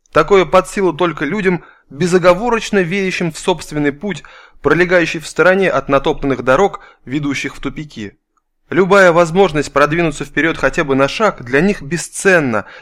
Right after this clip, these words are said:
и набившие оскомину стереотипы чиновников и карьеристов от науки — не более чем пустой звук, досадная помеха на пути к познанию истины. А ведь, как известно, истина вечна. Кто это сказал, кстати?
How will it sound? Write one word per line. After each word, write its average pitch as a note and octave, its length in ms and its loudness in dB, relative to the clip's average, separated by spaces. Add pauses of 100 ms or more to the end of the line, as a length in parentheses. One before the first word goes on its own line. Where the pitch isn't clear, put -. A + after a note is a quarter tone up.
и - 80 0
набившие D3+ 560 0
оскомину C#3+ 540 -4
стереотипы C3 560 -6
чиновников D3 680 -2
и C#3 100 -10
карьеристов C#3 720 -4
от - 200 -8
науки — C#3+ 540 -2 (220)
не C#3+ 140 0
более F3 260 0
чем E3 240 -2
пустой E3+ 400 -4
звук, D3+ 460 -8 (240)
досадная C3+ 560 2
помеха D3+ 480 2
на B2+ 80 -2
пути C3+ 260 -6
к - 120 -12
познанию A#2+ 640 0
истины. A2+ 560 -8 (520)
А B2 140 4
ведь, F3 200 2
как - 200 -2
известно, G3 600 -2 (120)
истина E3 560 -4
вечна. C3+ 720 -6 (600)
Кто E3+ 240 0
это G3 140 0
сказал, F#3 460 -2
кстати? - 540 -6